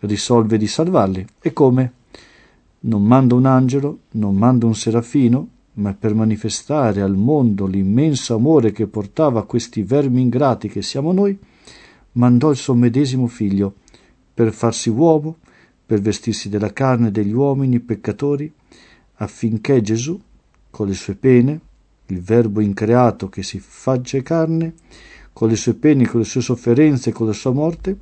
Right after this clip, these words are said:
diede soddisfazione alla divina giustizia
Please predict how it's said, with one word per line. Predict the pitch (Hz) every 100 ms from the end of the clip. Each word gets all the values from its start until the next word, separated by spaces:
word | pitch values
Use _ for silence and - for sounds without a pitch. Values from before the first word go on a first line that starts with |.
| -
diede | 110 123 143 139 139
soddisfazione | - - - 156 123 131 - - 120 - 143 147 104
alla | 101
divina | 101 101 107 107
giustizia | 98 98 - 113 98 -